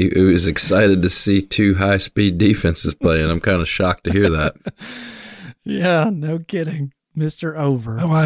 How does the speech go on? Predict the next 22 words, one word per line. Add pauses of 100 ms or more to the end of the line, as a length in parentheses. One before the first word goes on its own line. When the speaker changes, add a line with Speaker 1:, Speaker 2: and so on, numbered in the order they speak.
(120)
Speaker 3:
I,
you
know,
I
like, (160)
I
like
a
good
under
once
in
a
while.
I
just
don't
want
it
to
be
like